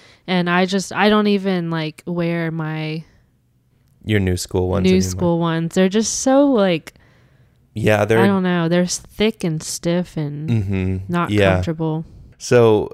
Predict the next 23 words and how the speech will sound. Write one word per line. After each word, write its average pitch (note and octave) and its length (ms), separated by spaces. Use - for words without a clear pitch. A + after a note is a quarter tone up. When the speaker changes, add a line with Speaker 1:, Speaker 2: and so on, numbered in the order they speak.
Speaker 2:
Harley A2 520
is G2+ 140
a G2 60
big F#2+ 200
thing F#2+ 220
for F#2+ 240
us. F#2+ 380
Speaker 1:
Yeah, F3+ 260
which G3+ 260
I A3+ 320
don't G3 360
think G#3 260
I've E3+ 300
found D#3+ 580
much, D#3+ 560
like, F3 320
true G3+ 760
vintage F3+ 640
Harley D#3+ 760
in F#3 140
the G3 60
Speaker 2:
Right. F#3+ 200
Speaker 1:
thrift. E3+ 500